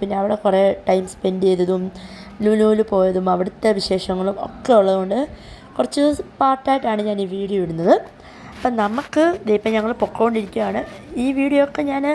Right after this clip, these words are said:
ഏ, മുമ്പ് ഇട്ടിട്ടുണ്ട്, പക്ഷെ എന്നാലും നമുക്കിത് സ്കിപ്പ് ചെയ്യാൻ പറ്റുന്നില്ല. അത്രയ്ക്കും ബ്യൂട്ടിഫുൾ ആയിട്ടുള്ള വ്യൂ അല്ലേ, എങ്ങനെ നമുക്കിത് കണ്ടില്ല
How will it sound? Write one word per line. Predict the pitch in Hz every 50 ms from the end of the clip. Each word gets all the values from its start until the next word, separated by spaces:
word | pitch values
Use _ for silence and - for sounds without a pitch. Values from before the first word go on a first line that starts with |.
| 294 - - - - - - - - - - - - - 262
ഏ, | 262 254 254 254 254 254 254 262 247 - - - - 277 269
മുമ്പ് | 269 277 294 320 311
ഇട്ടിട്ടുണ്ട്, | 311 311 294 294 294 302 285 262 247 240 247 277 349 - - - -
പക്ഷെ | - - - 254 240
എന്നാലും | 233 240 240 247 247 240
നമുക്കിത് | 226 220 - 240 214 226 -
സ്കിപ്പ് | - - - 285 - - - - - 381
ചെയ്യാൻ | 349 302 277 262 247 220
പറ്റുന്നില്ല. | 214 214 - - 269 254 240 220 208 208 208
അത്രയ്ക്കും | - - - - - - 285 294 - 320 285 262 202 - -
ബ്യൂട്ടിഫുൾ | 233 226 226 233 247 262 254 277 269 - 254 233 214
ആയിട്ടുള്ള | 208 202 214 220 214 208 185 175
വ്യൂ | 185 190 208 214 208 190
അല്ലേ, | 185 190 185 185 - - - - - - - - - 247
എങ്ങനെ | 254 269 294 311 320 320 294
നമുക്കിത് | 262 233 - 254 240 240 233 233 - - - - - - - -
കണ്ടില്ല | 220 220 226 233 247 240 233